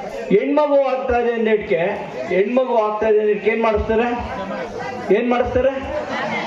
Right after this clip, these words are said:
ಏನ್ ಮಾಡಿಸ್ತಾರೆ? ಆಪರೇಷನ್ ಅಲ್ಲ, ಅಬಾರ್ಷನ್ ಮಾಡಿಸ್ತಾರೆ. ಮಾಡ್ತಾ ಇದಾರೆ ಈಗ ಅಬಾರ್ಷನ್.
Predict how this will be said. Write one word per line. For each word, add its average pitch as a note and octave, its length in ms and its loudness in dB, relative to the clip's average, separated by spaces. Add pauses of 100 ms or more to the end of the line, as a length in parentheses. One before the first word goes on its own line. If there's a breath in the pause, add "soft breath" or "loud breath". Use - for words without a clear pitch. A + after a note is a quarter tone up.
(600)
ಏನ್ A#3+ 120 0
ಮಾಡಿಸ್ತಾರೆ? B3 420 0 (2000)
ಆಪರೇಷನ್ A#3 540 0
ಅಲ್ಲ, F3+ 160 2 (1600)
ಅಬಾರ್ಷನ್ F3+ 520 2
ಮಾಡಿಸ್ತಾರೆ. C#3+ 480 -2 (1080)
ಮಾಡ್ತಾ C4 340 2
ಇದಾರೆ A3+ 260 0
ಈಗ F#3 80 2
ಅಬಾರ್ಷನ್. F#3+ 560 2